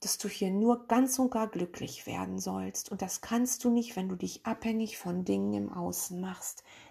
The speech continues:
Denn das ist immer bedroht und es gibt hier keinen Menschen, in dem immer nur gute Sachen passieren. Und davon musst du dich komplett unabhängig machen und den glücklichen Traum träumen,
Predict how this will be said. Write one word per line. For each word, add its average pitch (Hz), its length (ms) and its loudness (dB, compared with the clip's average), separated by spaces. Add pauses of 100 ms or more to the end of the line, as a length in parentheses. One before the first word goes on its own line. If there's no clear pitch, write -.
Denn 202 100 6
das 190 220 6
ist - 160 0
immer 226 320 4
bedroht 185 520 2
und 185 100 -2
es 190 140 -4
gibt - 220 -8
hier 175 120 -4
keinen 226 420 2
Menschen, 196 500 0 (720)
in 196 120 2
dem 196 160 6
immer 220 260 6
nur 214 200 4
gute 196 300 -2
Sachen 180 360 -2
passieren. 196 800 -4 (320)
Und 190 220 -2
davon 262 560 6
musst 202 340 2
du 202 60 -4
dich 196 300 -6
komplett 180 580 -4
unabhängig 180 720 -4
machen 185 340 -6
und 180 200 -2
den 175 180 0
glücklichen 220 640 4
Traum 175 460 -4
träumen, 170 400 -2